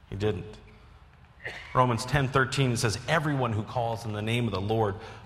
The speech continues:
will be saved." Our job is to be faithful. I want to get to the end of my life,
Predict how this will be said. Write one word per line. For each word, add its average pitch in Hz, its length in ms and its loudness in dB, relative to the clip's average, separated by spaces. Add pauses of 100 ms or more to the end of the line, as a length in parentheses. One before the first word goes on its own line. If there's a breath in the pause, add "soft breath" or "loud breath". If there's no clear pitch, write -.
will 120 160 2
be 110 140 -2
saved." 92 580 -8 (1500)
Our 135 140 2
job 117 240 2
is 92 80 -4
to - 80 -10
be 90 60 -4
faithful. 104 460 -8 (1300)
I 120 80 4
want 156 120 4
to 156 40 2
get 143 140 2
to 143 80 0
the 131 60 -2
end 139 120 2
of 127 60 2
my 127 180 4
life, 104 320 0